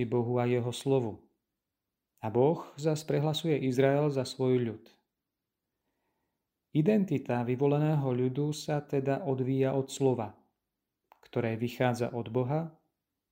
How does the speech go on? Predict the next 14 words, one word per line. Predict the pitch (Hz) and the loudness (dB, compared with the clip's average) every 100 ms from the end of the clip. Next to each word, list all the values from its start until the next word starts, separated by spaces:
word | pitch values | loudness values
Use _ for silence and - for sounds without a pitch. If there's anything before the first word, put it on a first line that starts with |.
| _ | _
a | 151 | -2
ľud | 135 117 | 0 0
ho | 107 127 | 0 -2
prijíma. | - 120 107 104 104 _ _ _ _ _ _ _ _ _ _ _ _ 117 | 0 0 -2 -6 -12 _ _ _ _ _ _ _ _ _ _ _ _ -8
Má | 107 | -6
formu | - 117 120 | -2 -2 0
zákona | 113 110 107 127 120 120 | 0 0 0 -2 -2 -2
a | 117 | -2
zmluvy. | 123 123 117 113 _ _ _ _ _ _ _ _ _ _ _ _ _ _ _ | -2 -4 -6 -12 _ _ _ _ _ _ _ _ _ _ _ _ _ _ _
Púšť | 214 220 185 156 | 2 4 6 6
je | |
miestom, | 139 156 151 - 185 190 196 - - _ _ _ _ _ 123 | 6 4 0 0 2 2 0 -8 -20 _ _ _ _ _ -10
kde | 120 131 123 | -2 0 2
mimoriadnym | 131 170 185 190 185 185 185 185 185 | 2 2 4 4 2 2 0 0 -2